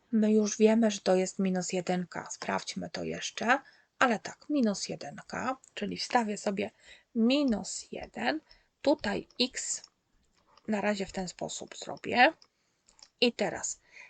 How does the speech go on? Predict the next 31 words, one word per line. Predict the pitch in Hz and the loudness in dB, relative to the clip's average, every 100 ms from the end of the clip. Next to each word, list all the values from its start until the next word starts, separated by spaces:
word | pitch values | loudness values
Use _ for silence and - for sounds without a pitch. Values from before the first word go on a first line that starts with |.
| _ - | _ 2
te | 208 - 302 | 2 4 2
x | 339 - | 2 2
jeden | 285 240 208 214 _ _ _ - | 4 6 4 2 _ _ _ 0
to | 240 226 | 6 8
jest | - - | 6 6
równe | 262 262 208 - | 6 6 2 2
x | 202 220 | -4 -4
dwa, | 196 196 214 208 | -6 0 2 2
ponieważ | - 190 208 190 - | 0 0 2 0 0
to | - 208 | 0 4
jest | 202 - - - | 2 0 -14 -6
delta | 208 208 220 190 | 2 4 4 2
równa | 185 190 185 | 2 0 -4
zero, | 180 190 196 - | -2 0 2 0
a | |
przy | - - | -8 2
delcie | 226 226 202 | 2 4 0
równej | 196 190 185 | -2 -4 4
zero | 262 277 - - - | 6 4 0 -14 -4
mamy | 208 202 | 2 2
tak | 180 196 | 2 0
zwane | 220 269 220 | 2 4 2
miejsce | 185 190 220 190 | 2 0 0 -2
podwójne, | - 185 190 185 165 - | -2 0 2 2 0 2
czyli | - 226 202 - _ - | 4 4 2 -6 _ -4
dwa | - 349 330 | 8 10 10
razy | 269 220 | 8 2
wpisujemy | - 196 - 196 190 | -6 -2 2 4 2
tą | 180 180 | -2 -4
samą | - 175 175 76 | -2 -4 -4 -8
liczbę. | - - | -10 -14